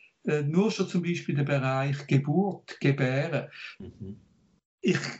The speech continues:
Speaker 1: glaube, ein extrem hoher Prozentsatz von den Müttern haben, ähm, nicht unbedingt so tolle Geburtserfahrungen gehabt. Und da hätte ich einen riesen Prozentsatz von denen hättest du ganz anders können gestalten, indem man diesen Leuten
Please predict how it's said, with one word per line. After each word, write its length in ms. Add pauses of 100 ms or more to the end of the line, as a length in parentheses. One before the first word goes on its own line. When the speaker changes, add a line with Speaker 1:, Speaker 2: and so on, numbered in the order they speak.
(320)
Speaker 1:
glaube, 600
ein 260
extrem 920
hoher 360
Prozentsatz 760
von 200
den 180
Müttern 600
haben, 420 (360)
ähm, 760 (140)
nicht 680
unbedingt 540
so 80
tolle 400
Geburtserfahrungen 1040
gehabt. 240 (180)
Und 200
da 60
hätte 300
ich 360
einen 200
riesen 640
Prozentsatz 680
von 160
denen 220
hättest 360
du 60
ganz 300
anders 500
können 320
gestalten, 640
indem 320
man 100
diesen 280
Leuten 260